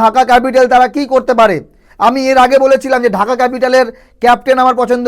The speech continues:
হয়নি, এটা নিয়ে অনেকেই বাজে কথা বলেছে। তারা বলেছে মেন পারফরমেন্স, কিন্তু লিটন কুমার দাস ক্যাপ্টেন থাকুক বা না থাকুক, সে ডাক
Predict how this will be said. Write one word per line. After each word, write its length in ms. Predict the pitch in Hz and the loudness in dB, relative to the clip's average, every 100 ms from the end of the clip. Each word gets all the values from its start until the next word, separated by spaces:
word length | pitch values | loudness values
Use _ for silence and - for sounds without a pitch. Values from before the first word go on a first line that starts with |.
| 240 | 0
হয়নি, 180 | 240 247 | 0 -2
এটা 140 | 240 | -4
নিয়ে 180 | 240 226 | -2 -2
অনেকেই 260 | 233 240 233 | -2 0 0
বাজে 140 | 226 233 | 0 -2
কথা 140 | 220 | -4
বলেছে। 340 | 220 226 220 240 262 262 _ - | -2 -2 -2 0 -2 -2 _ -2
তারা 160 | 214 | 0
বলেছে 260 | 226 233 240 208 190 | 2 0 -2 -6 -4
মেন 180 | 247 285 233 | -4 -4 0
পারফরমেন্স, 580 | 208 196 254 269 220 135 _ _ _ _ - | 0 2 -2 -2 -4 -8 _ _ _ _ -4
কিন্তু 340 | 285 294 269 180 - _ _ - | -4 -2 -6 -8 -10 _ _ -10
লিটন 220 | 190 254 240 | -2 -2 -2
কুমার 260 | 254 254 | 0 0
দাস 260 | 240 247 254 247 | 2 2 2 0
ক্যাপ্টেন 340 | 220 214 240 233 | -2 -2 -4 -6
থাকুক 360 | 185 196 247 233 | -6 -8 -8 -4
বা 100 | 240 | -2
না 100 | 226 | -2
থাকুক, 340 | 220 214 233 247 _ _ _ | -4 -6 -8 -10 _ _ _
সে 80 | - 220 | -4 0
ডাক 180 | 214 | 0